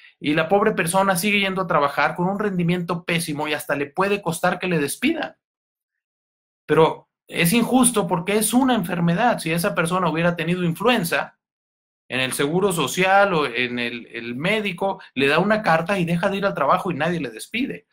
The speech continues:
La depresión es una enfermedad y se puede diagnosticar eso y se puede obtener esos permisos,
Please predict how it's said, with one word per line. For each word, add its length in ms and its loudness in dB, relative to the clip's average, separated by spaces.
La 160 0
depresión 520 -2
es 120 -4
una 140 2
enfermedad 580 0
y 120 -4
se 180 0
puede 360 0
diagnosticar 1080 -2
eso 460 -2
y 80 -8
se 160 -2
puede 500 2
obtener 720 0
esos 360 -2
permisos, 840 -2